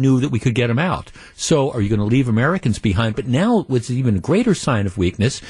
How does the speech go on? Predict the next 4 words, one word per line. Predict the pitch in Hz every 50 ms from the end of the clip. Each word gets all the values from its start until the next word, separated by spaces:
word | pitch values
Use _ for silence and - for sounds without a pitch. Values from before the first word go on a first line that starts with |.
| - - - -
is | - 135 117
Biden | - - 101 95 107 139 170 190 170
specifically | - - - - 143 - - - - 202 220 - 185 151 - - 127 127 147 175 - - -
promised | - - 185 208 226 226 170 95 87 - - -